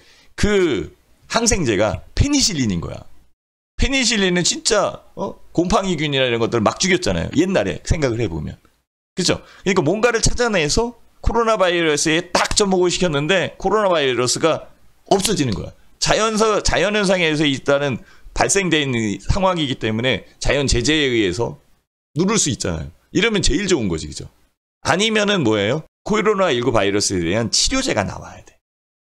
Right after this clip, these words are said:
치료제가 나오려면 가만히 한번 생각을 해보세요.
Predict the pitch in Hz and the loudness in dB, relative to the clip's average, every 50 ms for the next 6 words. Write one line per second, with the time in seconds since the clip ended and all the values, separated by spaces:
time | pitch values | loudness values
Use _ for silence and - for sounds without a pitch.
0 | _ _ _ _ _ _ _ _ _ _ _ - - - 202 247 247 226 220 202 | _ _ _ _ _ _ _ _ _ _ _ -2 -2 0 0 0 2 2 2 2
1 | 202 143 120 127 143 151 143 139 139 139 135 - - - - - - 226 202 190 | 2 2 2 2 2 2 0 0 0 0 -2 -4 -4 -6 -6 -4 0 0 0 0
2 | 170 180 170 147 135 131 120 117 104 95 90 85 82 85 - | 0 0 0 0 0 2 2 0 0 0 0 -2 -4 -4 -4